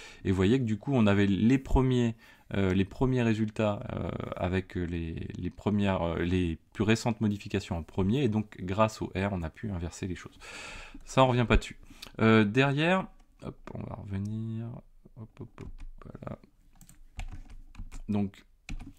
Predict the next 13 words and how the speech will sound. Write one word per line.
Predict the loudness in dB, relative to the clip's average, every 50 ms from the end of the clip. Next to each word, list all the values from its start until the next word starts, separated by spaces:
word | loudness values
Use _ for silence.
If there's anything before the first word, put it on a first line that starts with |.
| _ -20 -16
si | -12 -6 -4 -2
on | -2 -2
continue... | -2 -4 -4 -2 0 0 0 2 2 2 2 2 0 -4 _ -20 -20 -20 -20 -20 -20 _ _ -6 -2
Euh, | 0 2 2 2 2
derrière, | 0 0 0 0 0 0 0 0 -2 -4 -4
qu'est-ce | -4 -4 -4 -2 -2
qui | -4 -4
se | -4 -2
passe ? | -2 0 2 2 2 0 -2 -8 -10 -10
Si | -10 -12 -8 -6 -4
on | -4 -4 -4
fait | -4 -4 -2 0 2
donc, | 2 2 0 0 -4 -12 -18